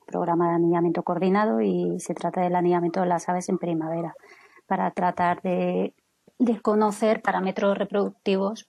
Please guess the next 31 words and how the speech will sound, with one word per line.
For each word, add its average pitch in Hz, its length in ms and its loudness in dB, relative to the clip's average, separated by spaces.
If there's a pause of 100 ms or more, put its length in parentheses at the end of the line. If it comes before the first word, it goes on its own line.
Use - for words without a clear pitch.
(120)
perdón, 185 340 -8
que 180 100 -16
se 180 120 -10
me 175 80 -6
ha 170 40 -8
ido, 180 200 -10 (400)
de, 180 720 2
de 196 160 2
las 180 160 0
especies 196 400 -6
comunes, 170 460 -2
¿no? 214 120 -2
Que 185 220 -2
solemos 190 380 -10
capturar 196 420 -4
en 220 80 -2
las 196 160 -6
estaciones, 175 1000 -8 (480)
eh, 175 260 -4
de 170 100 -2
anillamiento. 175 720 2 (520)
Empezó 202 420 -2
en 190 120 0
el 202 100 4
año 202 180 4
noventa 196 280 2
y 202 100 0
cinco 240 500 0
y 226 80 2
llevamos 180 380 -2
ya, 208 480 0